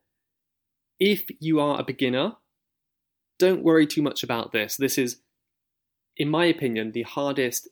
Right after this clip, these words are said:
tense, and that is future perfect. And just a disclaimer, even if you never learn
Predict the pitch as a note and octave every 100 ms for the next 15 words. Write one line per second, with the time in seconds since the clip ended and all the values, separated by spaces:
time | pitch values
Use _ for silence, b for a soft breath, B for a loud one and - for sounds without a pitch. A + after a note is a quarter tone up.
0 | _ - B2+ G#2 - - - _ _ _
1 | _ _ - B2+ B2 - - - F3 -
2 | - C3 A#2+ - - A#2 - - - -
3 | - _ _ _ _ _ _ _ _ _
4 | _ _ _ _ _ _ _ _ _ _
5 | _ _ _ _ _ _ _ _ _ _
6 | D3+ D#3+ - - G#3+ - _ _ F#3 F3+
7 | F3 - - F3 F#3 B2 G#2+ - G3+ G#3+
8 | G#3+ F#3+ F3+ - D#3+ D#3+ D#3 D3+ D3+ D3
9 | - C3 C3+ C3 B2 B2